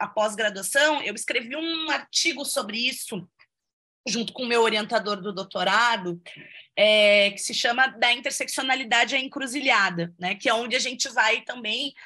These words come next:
aprofundar uma crítica à interseccionalidade no que diz respeito à experiência da pós-graduação, né? É, a, a,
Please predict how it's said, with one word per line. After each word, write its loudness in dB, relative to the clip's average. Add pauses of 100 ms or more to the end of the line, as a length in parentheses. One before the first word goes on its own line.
(300)
aprofundar 2
uma 2
crítica -2
à 0
interseccionalidade -4
no -8
que -8
diz -8
respeito -2
à -6
experiência 2
da 0
pós-graduação, 0 (180)
né? -2 (520)
É, 0 (340)
a, 0 (220)
a, 2